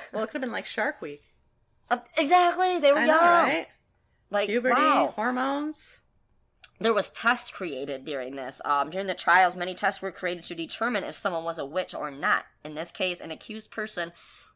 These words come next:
Speaker 2: would have their finger tied to their opposite toe and lowered into some water. If they floated, they were a witch. But if they sank, <laughs> then they weren't.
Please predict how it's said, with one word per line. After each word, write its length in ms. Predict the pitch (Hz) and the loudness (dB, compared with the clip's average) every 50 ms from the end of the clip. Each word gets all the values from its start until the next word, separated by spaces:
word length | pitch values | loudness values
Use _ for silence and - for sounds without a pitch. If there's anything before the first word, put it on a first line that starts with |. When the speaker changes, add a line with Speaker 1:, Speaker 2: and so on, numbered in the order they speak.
| _ | _
Speaker 2:
would 100 | - 185 | -8 -4
have 220 | 190 185 180 180 175 | 2 2 2 2 2
their 120 | 175 170 | 0 -4
finger 360 | 170 - 220 226 226 208 202 | -4 -4 -6 -6 -6 -6 -8
tied 480 | 202 - - - 208 190 196 220 202 196 | -8 -10 -6 -2 0 0 0 -2 -4 -6
to 260 | - - 220 196 202 185 - _ | -8 -8 -8 -10 -12 -12 -14 _
their 220 | - 165 156 - - | -4 -4 -4 -2 -2
opposite 480 | - 165 165 - 208 - - - - | -2 -2 -2 0 0 0 0 -2 -6
toe 340 | - - 214 180 139 113 - _ _ _ _ _ _ _ _ _ _ - | -6 -2 -2 -2 -2 -4 -8 _ _ _ _ _ _ _ _ _ _ -12
and 180 | 170 180 175 | -10 -8 -4
lowered 300 | 175 175 185 196 202 190 | -2 0 0 0 0 -2
into 380 | - 170 170 - - 202 175 175 | -2 -4 -6 -8 -8 -6 -4 -2
some 200 | - - - 160 | -2 -2 -2 -2
water. 440 | 151 160 160 139 113 - - - - _ _ _ _ _ _ | -2 -2 -2 -2 -2 -4 -8 -12 -16 _ _ _ _ _ _
If 120 | - 151 - | -14 -10 -8
they 100 | - 160 | -8 -8
floated, 460 | 156 - 202 196 190 202 214 240 233 - | -8 -2 0 0 2 2 0 -4 -6 -6
they 120 | - 175 170 | -8 -6 -6
were 140 | 170 165 | -4 -6
a 80 | 165 160 | -6 -4
witch. 420 | 160 160 104 - - - - - - _ _ _ _ _ | -4 -4 -6 -6 -8 -12 -12 -12 -16 _ _ _ _ _
But 100 | - 156 | -10 -10
if 80 | 139 - | -8 -8
they 80 | - 156 | -2 2
sank, 400 | - - 190 175 180 214 - - - _ _ _ _ _ _ _ | 2 4 4 2 0 -2 -6 -10 -18 _ _ _ _ _ _ _
<laughs> 400 | _ - - - _ _ _ - | _ -20 -20 -20 _ _ _ -8
then 120 | 226 196 | -6 -6
they 120 | 180 175 170 | -6 -6 -6
weren't. 300 | 156 165 170 165 151 | -4 -4 -4 -6 -8